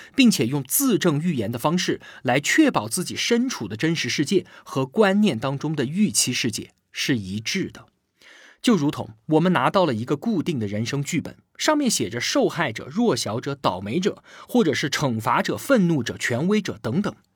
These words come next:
我们在生活当中不自觉地去扮演，在无意识当中创造符合角色的场景和故事情节，越演越自如，越娴熟，越像，然后呢，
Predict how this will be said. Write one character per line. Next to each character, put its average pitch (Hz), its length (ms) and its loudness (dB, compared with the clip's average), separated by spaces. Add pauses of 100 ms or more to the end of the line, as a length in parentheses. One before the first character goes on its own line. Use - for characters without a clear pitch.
(540)
我 214 100 8
们 285 100 4
在 294 100 6
生 226 200 0
活 156 120 -2
当 104 160 -6
中 - 140 -14 (100)
不 185 140 -4
自 226 220 0
觉 123 160 -2
地 147 100 -4
去 190 160 -6
扮 185 340 0
演， - 200 -14 (220)
在 220 180 4
无 147 200 0
意 254 140 2
识 147 160 -2
当 110 160 -2
中 107 160 -10
创 214 260 0
造 143 140 2
符 113 220 -6
合 127 160 -4
角 123 240 0
色 196 160 0
的 120 100 -4
场 160 320 0
景 160 160 -2
和 123 140 -6
故 170 160 -4
事 131 120 -4
情 113 240 -2
节， - 240 -6 (280)
越 226 360 8
演 113 280 -4
越 139 180 0
自 208 320 -2
如， 107 240 -10 (180)
越 160 200 4
娴 110 420 -2
熟， - 220 -10 (320)
越 143 180 -2
像， - 380 -4 (460)
然 127 140 2
后 175 240 -4
呢， - 100 -20